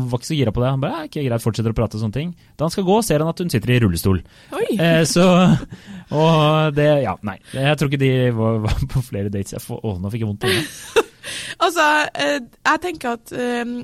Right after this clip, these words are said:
Speaker 2: det som for eksempel, ja, ikke overhodet er <laughs> akseptert, da.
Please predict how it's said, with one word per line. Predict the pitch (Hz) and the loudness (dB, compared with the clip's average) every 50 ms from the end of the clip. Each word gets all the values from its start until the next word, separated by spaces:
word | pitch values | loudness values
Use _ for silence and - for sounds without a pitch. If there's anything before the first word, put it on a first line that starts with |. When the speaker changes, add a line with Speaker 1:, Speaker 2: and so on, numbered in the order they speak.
| - _ | -10 _
Speaker 2:
det | 226 214 254 262 262 | -4 -2 -2 -2 -2
som | - 262 254 | -4 -8 -8
for | - 262 | -10 -10
eksempel, | 247 - - 254 214 196 185 - | -10 -8 -6 -6 -6 -6 -4 -2
ja, | 208 226 240 240 - - - - - - - | -2 -2 -2 -4 -10 -20 -20 -20 -18 -4 -4
ikke | 320 320 - - 226 220 | -4 -4 -2 -4 -2 -2
overhodet | 226 220 226 226 - - - 302 285 262 254 247 240 233 190 180 185 - | 0 0 -2 -4 -4 -8 -8 -8 -6 -6 -6 -6 -6 -6 -4 -2 0 0
er | - 294 302 302 240 | 0 0 2 2 0
<laughs> | |
akseptert, | 196 - - - - 220 220 - - - 269 294 349 - | 0 0 -4 -6 -6 -6 -6 -6 -8 -6 -6 -6 -2 0
da. | 453 349 | 0 0